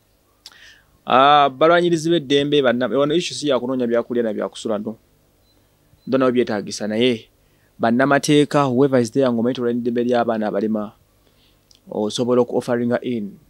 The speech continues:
N G Os. Ebitongole nga bi Cheshire Services, bitera okubalaba nga muyamba abaana, mubawa obugaali n'ebisigadde, okulabirira abalema, okuba rehabilitatinga.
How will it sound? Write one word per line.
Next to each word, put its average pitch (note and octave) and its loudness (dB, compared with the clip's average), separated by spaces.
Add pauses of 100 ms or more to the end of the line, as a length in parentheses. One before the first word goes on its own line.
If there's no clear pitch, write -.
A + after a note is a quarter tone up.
N A2+ -4
G A2+ -10
Os. A2+ -8 (540)
Ebitongole C3 4
nga C3+ 6
bi C3 4
Cheshire B2+ 2
Services, A2+ -2
bitera B2 -2
okubalaba A#2 -2
nga G#2 -6
muyamba G#2+ -4
abaana, A2 2
mubawa A2 8
obugaali A2 4
n'ebisigadde, A2 -2 (640)
okulabirira A2 2
abalema, A2 2
okuba A2+ 0
rehabilitatinga. G#2+ -8